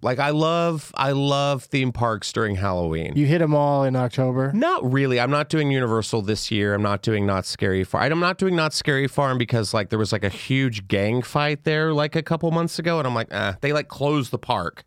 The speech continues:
Speaker 2: Right.
Speaker 1: Which I don't know what that does, but yeah.
Speaker 2: Yeah, they kicked everybody out, like, 'cause it, the kids were getting out of control. And
Speaker 1: Yeah.
Speaker 2: now, now it, at that park, if you're under eighteen, you have to have an adult with you at all times.
Speaker 1: Good.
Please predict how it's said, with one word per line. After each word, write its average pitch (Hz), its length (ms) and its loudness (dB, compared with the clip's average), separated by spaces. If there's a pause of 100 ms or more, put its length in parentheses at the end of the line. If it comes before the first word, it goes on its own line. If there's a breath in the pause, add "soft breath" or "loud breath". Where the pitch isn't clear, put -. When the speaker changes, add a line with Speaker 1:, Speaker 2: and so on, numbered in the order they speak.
(360 soft breath)
Speaker 2:
Right. 117 460 0 (380)
Speaker 1:
Which 120 160 -2
I 135 60 2
don't 117 100 0
know 120 140 2
what 113 280 0
that 107 200 0
does, 95 380 2
but 95 320 0
yeah. 104 140 2
Speaker 2:
Yeah, 127 340 0
they 131 120 0
kicked 151 280 0
everybody 131 480 2
out, 123 320 0
like, 117 180 -2
'cause 117 180 -4
it, 120 180 -4
the 127 140 0
kids 135 320 0
were 123 100 -2
getting 117 200 -4
out 117 160 -2
of 113 60 -4
control. 123 400 0
And 117 100 0
Speaker 1:
Yeah. 117 180 2
Speaker 2:
now, 147 380 2
now 147 540 2
it, 151 280 -2
at 135 180 -2
that 143 200 0
park, 143 400 0
if 151 300 -2
you're 135 200 2
under 139 300 2
eighteen, 131 460 0
you 127 100 2
have 123 240 0
to 127 100 0
have 120 160 0
an 120 80 2
adult 117 480 0
with 117 220 -2
you 110 140 0
at 110 80 0
all 104 160 -2
times. 104 420 -6
Speaker 1:
Good. 165 460 0